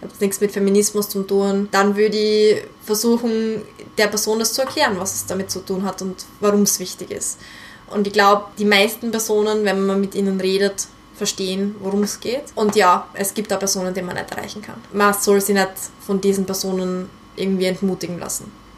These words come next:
Man muss halt versuchen zu reden, man muss halt versuchen, ihnen zu erklären.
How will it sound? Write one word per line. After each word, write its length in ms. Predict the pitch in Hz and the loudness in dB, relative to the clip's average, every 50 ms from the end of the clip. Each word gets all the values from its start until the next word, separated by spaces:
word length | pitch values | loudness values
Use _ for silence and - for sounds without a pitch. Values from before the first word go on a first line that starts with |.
| - - - - - | -20 -20 -20 -8 -2
Man 80 | 202 208 | 0 2
muss 140 | 208 202 202 | 2 4 2
halt 140 | 185 185 | 0 0
versuchen 580 | - 196 - - 208 220 214 220 214 214 220 226 - - - - - - - - - | -2 -2 2 4 4 2 2 0 -4 -4 -4 -6 -10 -18 -20 -20 -20 -20 -20 -16 -6
zu 140 | - 208 202 | -2 2 4
reden, 300 | 202 202 196 202 202 196 | 4 6 6 4 4 2
man 80 | 185 180 | 0 -2
muss 160 | 180 - - | -2 -4 -4
halt 100 | 175 - | -6 -6
versuchen, 640 | - 190 - - 214 214 214 220 208 202 202 202 - | -8 -6 0 2 2 2 2 2 0 0 0 0 0
ihnen 200 | 196 196 196 196 | 0 0 0 0
zu 100 | - 202 | -4 -6
erklären. 480 | 202 - 202 185 185 190 190 196 202 | -6 -6 -4 -2 -2 -2 -2 -4 -8